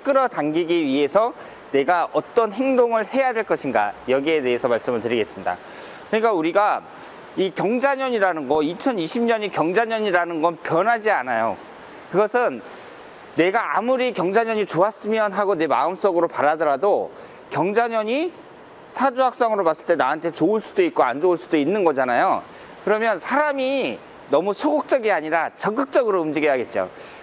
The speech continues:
그래서 내년 이천이십 년 경자년이 나에게 오는데 내가 가만히 앉아서 그걸 기다리는 것이 아니라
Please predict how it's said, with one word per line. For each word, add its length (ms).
그래서 480
내년 720
이천이십 720
년 260
경자년이 1040
나에게 400
오는데 840
내가 140
가만히 580
앉아서 340
그걸 180
기다리는 420
것이 220
아니라 460